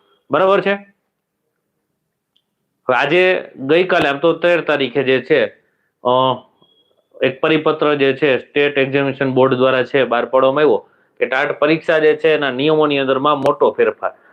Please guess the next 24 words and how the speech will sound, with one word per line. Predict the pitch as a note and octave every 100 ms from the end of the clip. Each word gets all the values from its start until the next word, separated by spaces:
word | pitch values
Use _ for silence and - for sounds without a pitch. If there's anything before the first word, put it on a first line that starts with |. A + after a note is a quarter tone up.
| _
હવે | C#3+
મોટો | D3+ F3 G#3 E3+
ફેરફાર | G3 F#3+ G3+ G3
એટલે | F#3 G3+
કેવો | G3+ A3+ A#3 G3+
ફેરફાર | D#3+ D3+ C3+ C3+
છે, | A#2 C3 A#2+ _ _ _
કઈ | G3 G#3
રીતે | G3+ G3
ફેરફાર | F#3 E3 D3 D3+ B2+
છે, | A#2 C3 - _ _
બરાબર? | D3 F#3+ G#3 G3+ - _ -
એની | F3 G3
સંપૂર્ણ | E3+ G3+ G3 G3 F3
માહિતી, | F#3 F3+ D3+ G#2 _ _
એટલે | D3+
કે | D3+
જાણો | D#3+ F#3
પરીક્ષા | E3+ F3+ F3+ G3
પદ્ધતિની | F3 E3+ F3 F3+ F3+
અંદરમાં | F3 F3 F3 E3+
શું | G3+ F3+
બદલાવ | F3 F#3 F3+ C3+
છે, | B2